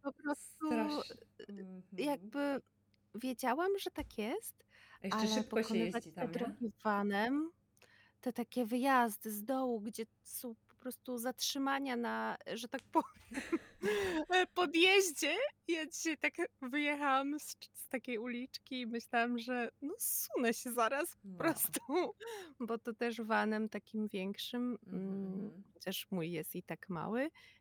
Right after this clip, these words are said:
Speaker 1: e, no ale jednak te trzy i pół tony jest tutaj,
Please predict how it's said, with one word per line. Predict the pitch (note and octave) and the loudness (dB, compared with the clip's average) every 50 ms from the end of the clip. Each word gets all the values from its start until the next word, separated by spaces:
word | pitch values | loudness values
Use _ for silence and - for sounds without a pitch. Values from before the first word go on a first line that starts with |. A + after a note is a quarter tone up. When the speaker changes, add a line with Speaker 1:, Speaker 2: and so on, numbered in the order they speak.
| - - | -4 -2
Speaker 1:
e, | G3 F#3+ F#3 F3 F3+ E3+ - - _ _ _ _ _ _ _ _ - | 0 0 0 0 0 -2 -4 -6 _ _ _ _ _ _ _ _ -4
no | F#3+ F#3+ F#3 | -2 0 2
ale | F#3 F3+ F#3+ G3 G3+ G3 | 4 4 2 2 2 0
jednak | G3+ F#3 F#3 F3+ F3 F3+ - | 0 2 0 0 -2 -2 -6
te | - - G3 | -6 -6 -6
trzy | G3 - - - - G3+ | -4 -2 -2 -2 -2 -2
i | G3 | -4
pół | - - G3+ F#3 - | -6 -8 -10 -10 -6
tony | - G#3+ G3 G3 F3+ F3+ F#3 | -4 -2 -2 0 0 0 0
jest | F#3 F3 F3+ G3+ C4+ - - - _ _ _ | 0 0 0 -2 -2 -4 -8 -14 _ _ _
tutaj, | - A3 - _ - A#3+ C4 D4+ E4+ F4 | -12 -12 -10 _ -4 -4 -2 -2 -4 -6